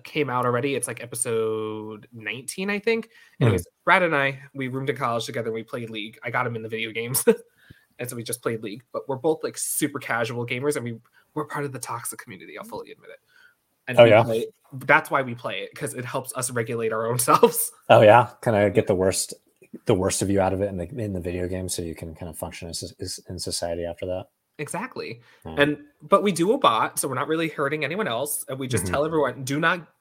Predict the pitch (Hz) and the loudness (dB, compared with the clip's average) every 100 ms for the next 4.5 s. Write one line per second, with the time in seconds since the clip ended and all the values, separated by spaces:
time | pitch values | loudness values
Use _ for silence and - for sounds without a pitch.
0 | - 135 151 139 139 165 175 147 147 196 | -16 -8 -8 -6 -2 -2 0 0 2 2
1 | 160 127 165 202 _ _ - _ - 139 | 2 -4 -6 -10 _ _ -20 _ -2 -2
2 | 143 156 160 180 226 - 123 127 - 139 | -2 -2 0 0 -2 -4 -6 -6 -8 -4
3 | 147 123 147 147 151 160 196 180 123 120 | -4 -2 0 0 0 -4 -6 -4 -6 -10
4 | _ _ - 92 | _ _ -6 -4